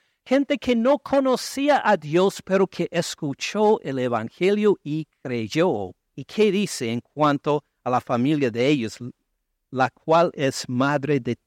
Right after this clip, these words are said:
todos nosotros? Ustedes expaganos, ustedes que no conocieron a Dios, que ahora conocen a Cristo Jesús,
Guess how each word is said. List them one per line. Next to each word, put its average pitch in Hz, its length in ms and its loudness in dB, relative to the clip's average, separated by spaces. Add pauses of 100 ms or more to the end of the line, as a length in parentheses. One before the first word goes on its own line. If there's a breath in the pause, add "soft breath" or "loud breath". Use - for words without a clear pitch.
(180)
todos 156 680 -2 (340)
nosotros? 90 960 -4 (560)
Ustedes 123 840 0
expaganos, 123 1200 -4 (180)
ustedes 147 580 0
que - 140 -4
no 135 180 0
conocieron 135 720 -2
a 113 100 -2
Dios, 120 400 -2
que 117 160 -2
ahora 104 320 0
conocen 139 520 -2
a 131 80 -6
Cristo 131 440 -4
Jesús, 127 440 -6